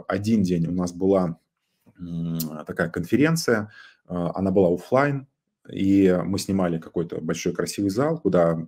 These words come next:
приезжали, ну, в основном партнеры, э, клиенты, и, э, они могли еще пригласить гостей, то есть потенциальных клиентов, потенциальных, потенциальных партнеров. И вот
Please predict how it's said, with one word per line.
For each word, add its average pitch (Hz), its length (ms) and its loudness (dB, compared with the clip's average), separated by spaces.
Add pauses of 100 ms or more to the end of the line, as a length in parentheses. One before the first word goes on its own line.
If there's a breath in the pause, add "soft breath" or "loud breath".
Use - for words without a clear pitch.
(160)
приезжали, 90 560 2 (320 loud breath)
ну, 131 60 -2
в 110 40 -2
основном 101 360 0
партнеры, 143 540 2 (460 loud breath)
э, 87 240 -6
клиенты, 117 560 2
и, 120 440 4
э, 87 840 0
они 98 140 -2
могли 95 240 2
еще - 160 -8
пригласить 87 420 -6
гостей, 82 360 -2
то - 80 -20
есть - 120 -20
потенциальных 78 520 -10
клиентов, 123 420 -4
потенциальных, - 480 -8
потенциальных 80 480 -8
партнеров. 143 460 -4 (400 loud breath)
И 110 380 4
вот 104 220 0